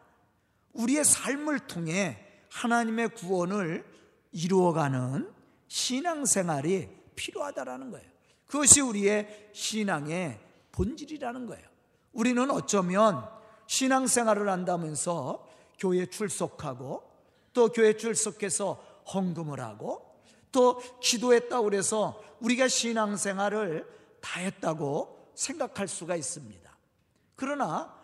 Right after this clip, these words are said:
어, 원래는 그것이 신앙의 본질이 아니라는 거예요.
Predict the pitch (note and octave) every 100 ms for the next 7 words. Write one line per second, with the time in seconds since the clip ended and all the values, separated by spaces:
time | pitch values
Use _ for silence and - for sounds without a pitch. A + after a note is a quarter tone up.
0 | - _ _ - C3 C3 B2 - _ -
1 | G#3 C4+ B3+ B3+ G3+ G3+ G3+ - A3 F#3
2 | - - - - C#4 A#3 G#3+ - F3 F3+
3 | D3 D#3+ E3+ - - - F#3 F3+ F3+ E3+
4 | D3+ -